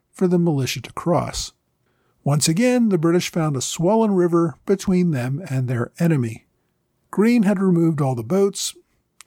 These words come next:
Cornwallis could only fire a few cannonballs across the river as he saw his target, once again, retreat further north.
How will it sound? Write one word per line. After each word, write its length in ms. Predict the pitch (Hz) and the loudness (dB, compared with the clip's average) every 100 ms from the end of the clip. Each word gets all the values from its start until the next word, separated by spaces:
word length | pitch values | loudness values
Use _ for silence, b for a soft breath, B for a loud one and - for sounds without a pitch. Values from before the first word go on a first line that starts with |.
| - | -10
Cornwallis 640 | - 151 165 175 180 - | -8 -2 0 2 2 2
could 160 | 180 | 0
only 200 | 170 175 | 0 2
fire 380 | 170 170 156 151 | 0 0 0 0
a 40 | 147 | 0
few 200 | - 127 | -2 -6
cannonballs 640 | - 226 226 185 180 175 | 0 2 2 4 2 2
across 400 | 170 - 147 - | 0 0 0 0
the 80 | 143 | 0
river 420 | 160 175 170 160 _ _ _ _ _ | 0 2 2 0 _ _ _ _ _
as 200 | 175 170 | 0 2
he 80 | 185 | 0
saw 380 | - - 143 131 | 0 -2 0 0
his 180 | 147 | -2
target, 480 | - 139 131 135 131 _ _ | -2 -2 0 -2 -4 _ _
once 220 | 127 131 143 | -10 -8 -4
again, 480 | 147 214 202 196 - _ _ _ _ | 2 4 4 2 -2 _ _ _ _
retreat 600 | - 98 - - 131 131 - | -2 0 0 -2 -2 -2 -6
further 500 | - 131 123 117 127 | -8 -4 -4 -4 -6
north. 640 | 127 151 170 123 - - | -4 -2 0 -2 -8 -20